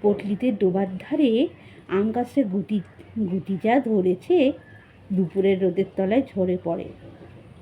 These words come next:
খিড়কির দোর ঝনাত করিয়া খুলিবার শব্দ হইল এবং একটু পরেই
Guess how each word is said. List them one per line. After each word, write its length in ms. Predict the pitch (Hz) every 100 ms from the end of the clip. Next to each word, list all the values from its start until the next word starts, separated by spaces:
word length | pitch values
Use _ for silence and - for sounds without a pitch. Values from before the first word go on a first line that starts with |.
| - -
খিড়কির 400 | - 269 254 302 254 -
দোর 440 | 294 220 269 285 196
ঝনাত 440 | - 220 240 277 -
করিয়া 320 | 247 202 208 339
খুলিবার 500 | - 196 185 185 247 -
শব্দ 280 | 190 170 175
হইল 360 | 175 175 170 165 - - - - - - -
এবং 260 | 254 294 285
একটু 320 | 208 208 - 294
পরেই 520 | 285 269 220 190